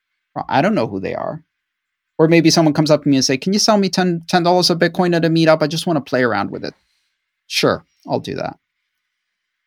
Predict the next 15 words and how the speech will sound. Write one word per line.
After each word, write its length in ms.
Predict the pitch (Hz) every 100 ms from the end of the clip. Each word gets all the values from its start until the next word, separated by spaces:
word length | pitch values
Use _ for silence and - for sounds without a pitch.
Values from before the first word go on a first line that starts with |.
| _ _ -
Um, 360 | 151 143 143 - -
I'm 120 | 214
gonna 140 | 427
use 220 | 311 170
a 40 | 135
vanity 540 | - 120 143 135 120
address 320 | 107 87 110
for 100 | -
that. 220 | 104 107 - _ _ _ _ _ _ _ _ _ _ _ _ _ _ _ _ _ -
Like, 140 | - -
everybody 480 | 226 220 240 190 165
knows 300 | 147 131 127
it's 180 | - -
me. 220 | 82 - _ _ _ _ _ _ _ _ _ _ _ _ _ _ _ _ _ _ _ _
Uh, 200 | 123 117